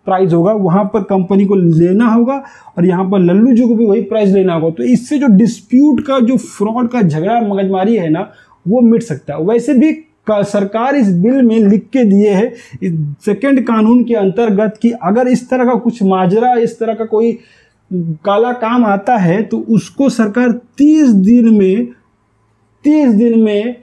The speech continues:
सलटाने के लिए, निपटाने के लिए बाध्य है। तो ये दूसरा जो कानून है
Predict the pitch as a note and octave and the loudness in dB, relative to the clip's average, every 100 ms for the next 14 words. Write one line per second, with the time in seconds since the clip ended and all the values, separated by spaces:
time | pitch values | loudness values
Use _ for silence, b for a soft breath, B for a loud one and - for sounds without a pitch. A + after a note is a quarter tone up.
0 | _ - G3+ G3 F#3+ G3+ A3+ B3+ G#3+ G#3+ | _ -6 -2 -2 -2 0 0 0 0 2
1 | A3 G#3 F#3+ F3+ - F#3+ G#3+ A3+ F3+ F#3 | 2 2 2 0 -2 0 2 0 0 0
2 | F#3 F#3+ G#3 D3 A#2+ F3+ D#3 C#3 A#2 G#2 | 2 2 0 -2 -4 -2 -2 -2 -4 -8
3 | G#2 _ _ _ _ _ _ - C4+ A3+ | -16 _ _ _ _ _ _ -2 2 2
4 | B3 - D4 D4+ D#4+ - C4+ C#4 D#4 D4+ | 2 -2 -4 -2 -4 -6 -4 0 2 2
5 | F#3+ F#3+ B3 | 0 -2 -2